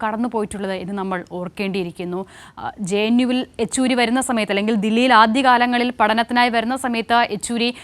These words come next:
സാധാരണക്കാരനായ ഒരു വിദ്യാർത്ഥി മാത്രമായിരുന്നു, ഇടതുപക്ഷത്തിനോട് അനുഭാവമുള്ള ഒരാൾ മാത്രമായിരുന്നു. പക്ഷെ അവിടെ നിന്ന് അനുഭവങ്ങളിലൂടെ, ചുറ്റും കണ്ട ജീവിതങ്ങളിലൂടെ ഒരു മികച്ച ഇടതുപക്ഷക്കാരനായി യെച്ചൂരി മാറുന്നതിൽ അദ്ദേഹത്തിൻ്റെ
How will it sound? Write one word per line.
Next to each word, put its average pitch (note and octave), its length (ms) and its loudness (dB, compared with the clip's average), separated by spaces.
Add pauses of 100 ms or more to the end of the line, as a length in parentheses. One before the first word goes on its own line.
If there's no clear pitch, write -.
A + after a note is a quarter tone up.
(120)
സാധാരണക്കാരനായ B3+ 920 6
ഒരു A#3 60 0
വിദ്യാർത്ഥി A3+ 440 2
മാത്രമായിരുന്നു, G3+ 640 0
ഇടതുപക്ഷത്തിനോട് A3 720 -2
അനുഭാവമുള്ള A3+ 680 4
ഒരാൾ G#3 200 4
മാത്രമായിരുന്നു. F#3+ 600 -2
പക്ഷെ G3 180 -2
അവിടെ G#3 260 4
നിന്ന് B3 680 2
അനുഭവങ്ങളിലൂടെ, A3+ 960 4 (220)
ചുറ്റും C4+ 280 4
കണ്ട C4 240 6 (220)
ജീവിതങ്ങളിലൂടെ A3 480 0 (500)
ഒരു G#3 140 -2
മികച്ച A3 420 0
ഇടതുപക്ഷക്കാരനായി A#3 1040 2
യെച്ചൂരി G#3+ 360 -4
മാറുന്നതിൽ G3 640 -2
അദ്ദേഹത്തിൻ്റെ G3 600 -4